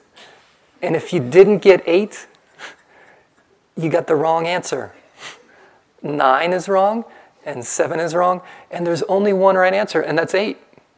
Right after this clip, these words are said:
Ethics doesn't work like that. Ethics is an art. It reminds me, uh, you could say, in a past life, I used to play clarinet in a jazz band.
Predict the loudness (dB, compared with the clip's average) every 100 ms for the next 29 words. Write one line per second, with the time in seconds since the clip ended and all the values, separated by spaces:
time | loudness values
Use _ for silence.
0 | _ _ _ _ _ _ _ _ _ _
1 | _ _ _ _ _ _ _ _ _ -4
2 | 0 0 2 2 2 0 2 0 -2 -6
3 | -6 -8 -10 -10 -18 _ _ _ _ -20
4 | -20 _ _ _ _ _ _ _ -6 -2
5 | -4 -2 -2 0 -4 -4 -2 -2 -2 -8
6 | -18 -20 _ _ _ _ _ _ _ _
7 | _ _ _ _ 2 4 4 2 2 0
8 | -2 -2 -6 -4 0 0 -2 -8 -10 -20
9 | _ _ _ _ -20 _ _ _ -16 -4
10 | -4 -2 -4 0 0 0 0 0 2 0
11 | -2 -2 -4 0 0 0 -2 -2 -2 -2
12 | -4 -6 -2 -2 -4 -12 -14 -18